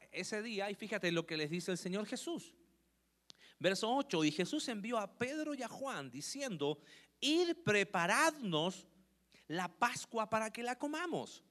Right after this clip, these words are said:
Ellos le dijeron, "¿Dónde quieres que la preparemos?". Él les dijo, "Van a entrar a la ciudad, va a salir al encuentro un hombre que lleva un cántaro de agua, sígale hasta la casa donde entrare, y decida al padre de la familia". Y aquí hay una primera lección, fíjate el, el texto, dice,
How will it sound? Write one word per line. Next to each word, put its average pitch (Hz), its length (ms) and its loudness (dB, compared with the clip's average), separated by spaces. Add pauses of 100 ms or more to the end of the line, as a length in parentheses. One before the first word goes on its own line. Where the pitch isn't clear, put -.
(420)
Ellos 294 240 0
le 254 80 2
dijeron, 233 340 0
"¿Dónde 254 300 -2
quieres 185 320 -2
que 202 140 -2
la 202 120 0
preparemos?". 196 720 -6 (380)
Él 262 160 2
les 240 160 2
dijo, 220 400 0
"Van 208 220 0
a - 20 -4
entrar 247 240 -6
a 254 60 0
la 240 120 -2
ciudad, 226 600 0
va 151 80 0
a 165 60 0
salir 196 220 -6
al 202 60 -4
encuentro 208 480 -4
un 190 100 -2
hombre 214 360 -4
que 165 100 -6
lleva 180 160 0
un 160 140 -6
cántaro 240 440 -6
de 220 120 -4
agua, 139 340 0 (420)
sígale 240 540 -2
hasta 170 200 -2
la 147 140 -2
casa 165 280 -2
donde 156 240 -4
entrare, 196 480 0 (260)
y 202 140 2
decida 262 340 4
al 247 140 2
padre 269 320 6
de 240 80 4
la 220 100 4
familia". 214 480 -2 (160)
Y 156 40 -2
aquí 262 160 -4
hay 262 80 -4
una 226 140 -4
primera 214 280 -6
lección, 196 500 -2
fíjate 233 320 -4
el, 196 140 0
el 170 160 0
texto, 190 420 -2
dice, 233 320 2